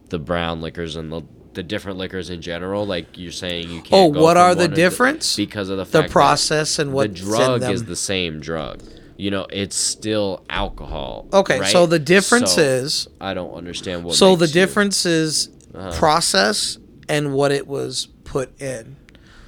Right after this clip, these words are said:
Speaker 2: So let's just
Speaker 1: Okay.
Speaker 2: say, for shits and giggles, brown, right? The brown stuff.
Speaker 1: Yeah.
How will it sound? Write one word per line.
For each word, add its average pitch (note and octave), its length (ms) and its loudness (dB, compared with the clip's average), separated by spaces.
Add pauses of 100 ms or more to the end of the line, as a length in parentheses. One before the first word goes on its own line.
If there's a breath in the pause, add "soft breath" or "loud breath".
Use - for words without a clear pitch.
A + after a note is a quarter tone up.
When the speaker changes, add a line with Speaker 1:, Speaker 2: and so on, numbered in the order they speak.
(180 soft breath)
Speaker 2:
So D3+ 240 0
let's G#3+ 340 2
just G3 240 0
Speaker 1:
Okay. - 80 2
Speaker 2:
say, E3 340 4
for D#3 240 -6
shits C#3+ 440 -4
and C3+ 120 -6
giggles, B2 520 -8
brown, A#2+ 600 -4
right? A2 320 -12
The C3 80 -8
brown D3 400 0
stuff. B2 360 -10
Speaker 1:
Yeah. D#2+ 280 -6